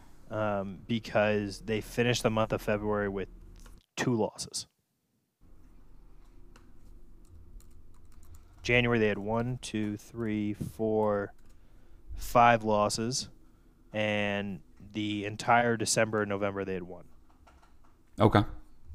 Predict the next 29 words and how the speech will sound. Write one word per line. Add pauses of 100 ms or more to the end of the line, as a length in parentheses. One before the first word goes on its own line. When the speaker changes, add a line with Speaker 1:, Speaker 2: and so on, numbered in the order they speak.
(460)
Speaker 1:
And
the
one
was
to
Gonzaga. (3000)
Speaker 2:
That
makes
sense. (540)
Speaker 1:
So
they
had
a
really
rough
stretch.
I
think,
yeah,
they,
I
think
they
had
a
covid
thing
going
on,